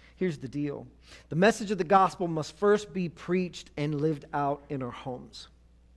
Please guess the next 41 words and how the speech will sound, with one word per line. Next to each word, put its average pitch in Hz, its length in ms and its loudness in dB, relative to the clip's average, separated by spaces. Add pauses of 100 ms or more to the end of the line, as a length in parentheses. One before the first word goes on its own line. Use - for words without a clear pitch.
(1300)
If 220 120 2
we're 226 60 6
going 277 340 6
to 240 60 -8
take 240 320 4
the 208 80 2
manifest, 190 960 2 (180)
the 190 160 6
idea 202 320 4
of 208 80 4
the 196 80 -4
Christian 262 360 -2
experience, 202 600 2 (380)
bringing 240 480 6
the 185 80 4
manifest 220 560 4
presence 196 320 4
of 170 100 -6
God 170 280 6
into 220 320 4
our 208 80 8
lives 175 340 6
so 190 140 6
that 170 120 -2
we 180 140 0
can 175 160 0
disperse 254 640 4
it 240 200 2
out 185 320 6 (260)
to 185 180 0
other 214 240 8
people, 190 380 0
so - 240 -4
other 214 180 6
people's 196 400 -2
lives 180 300 4
can 160 100 -8
be 143 80 -4
changed 180 480 -2
by 143 220 -2
it, 131 100 -10